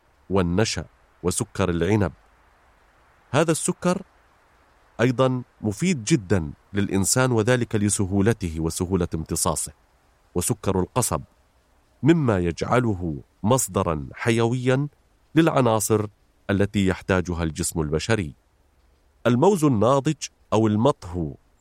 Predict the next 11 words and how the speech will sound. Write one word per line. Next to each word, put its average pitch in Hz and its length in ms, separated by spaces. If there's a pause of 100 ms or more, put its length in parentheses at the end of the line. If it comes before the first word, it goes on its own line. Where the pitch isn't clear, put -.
(160)
يحتوي 127 580 (140)
على 87 240
مواد 101 580 (480)
تزيد 151 360
من 120 140
مقاومة 90 640
الخلايا 101 640 (460)
التي 82 320
تبطن 95 600
المعدة 90 600 (220)
للقرحة، 95 580